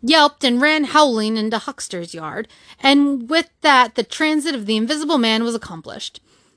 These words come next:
For a space people stood amazed and gesticulating,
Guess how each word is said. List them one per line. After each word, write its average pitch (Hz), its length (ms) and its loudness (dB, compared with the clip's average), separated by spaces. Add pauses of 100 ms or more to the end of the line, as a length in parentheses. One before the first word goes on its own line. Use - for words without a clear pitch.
For 320 180 6
a 320 80 2
space - 800 -8
people 302 380 -2
stood 302 320 0
amazed 240 480 2
and 247 100 0
gesticulating, 208 760 -6